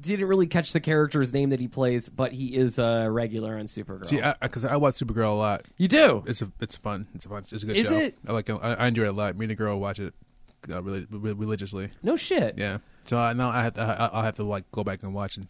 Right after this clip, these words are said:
Speaker 2: see where I can see him.
Speaker 1: So this is where we go. Uh, get back to the scene here. We have a truck pulling up to outside of a bar.
Speaker 2: Yeah.
Speaker 1: Couple
Speaker 2: Also, real quick, the camera work in this movie is, like, super clear.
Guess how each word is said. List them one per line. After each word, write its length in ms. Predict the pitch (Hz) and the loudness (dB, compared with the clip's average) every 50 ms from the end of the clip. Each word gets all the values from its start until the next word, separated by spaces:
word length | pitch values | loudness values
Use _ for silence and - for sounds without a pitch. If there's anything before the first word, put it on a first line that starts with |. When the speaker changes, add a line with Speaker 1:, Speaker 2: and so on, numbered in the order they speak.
| - - - | -18 -20 -20
Speaker 2:
see 240 | - - - 98 98 85 - - | -12 -8 -6 -6 -6 -8 -8 -8
where 140 | 104 95 | -8 -8
I 20 | 95 | -8
can 140 | - 98 - | -8 -12 -10
see 100 | - 87 | -8 -8
him. 160 | 92 92 98 - - - _ _ _ _ _ - - - - - - - | -8 -8 -10 -12 -16 -20 _ _ _ _ _ -20 -20 -20 -20 -20 -20 -16
Speaker 1:
So 180 | - - 170 175 | -4 0 2 2
this 180 | 208 220 220 190 | 2 2 0 -2
is 60 | 185 | 0
where 160 | 190 214 202 | 2 4 4
we 120 | 196 190 | 4 4
go. 260 | 160 175 170 170 165 156 | 6 6 6 6 6 6
Uh, 380 | 143 139 135 127 120 117 113 - - - _ _ _ - - | 6 6 6 6 6 4 2 0 -4 -12 _ _ _ -6 0
get 180 | 156 156 220 | 2 4 4
back 120 | - 233 220 | 4 2 0
to 80 | 226 | -2
the 100 | 226 214 | -2 -2
scene 240 | - - 196 202 185 | -2 0 0 2 4
here. 320 | 170 165 165 160 160 147 - - - | 4 4 4 4 4 2 0 -2 -2
We 160 | 151 147 170 | 0 2 2
have 80 | 170 143 | 2 2
a 40 | 139 | 0
truck 260 | - - 190 190 - | 0 -2 -2 0 0
pulling 280 | - 196 190 180 175 175 | 0 2 4 4 4 4
up 160 | 175 175 - | 2 0 -2
to 160 | - - 165 151 | -4 -6 -2 0
outside 340 | 151 160 160 - 151 151 | 0 0 0 0 0 0
of 80 | 147 127 | 0 0
a 40 | 120 | 0
bar. 460 | 120 147 151 160 160 160 156 151 - _ _ _ - | 0 2 4 6 6 6 4 2 -2 _ _ _ -10
Speaker 2:
Yeah. 180 | - - 117 110 | -6 -4 -2 2
Speaker 1:
Couple 80 | 104 131 202 190 202 170 | 4 6 6 8 6 6
Speaker 2:
Also, 100 | 143 - | 6 6
real 180 | 131 170 202 196 | 6 8 8 8
quick, 340 | - - 160 117 104 - | 8 6 4 4 4 2
the 80 | - 120 | -4 -2
camera 260 | - 151 190 220 220 | 2 2 4 4 4
work 140 | 190 160 135 | 4 4 4
in 60 | 135 | 4
this 60 | 117 | 4
movie 220 | 117 123 117 107 107 | 4 4 4 4 2
is, 120 | 101 - | 0 0
like, 180 | 104 95 95 - _ _ _ _ _ - - - - _ - | -2 -2 -4 -6 _ _ _ _ _ -20 -20 -20 -20 _ -18
super 420 | - - - - - 202 - 127 | -14 -12 -4 0 0 2 4 2
clear. 420 | 107 - - 143 113 98 80 - | 2 2 0 0 0 0 -2 -4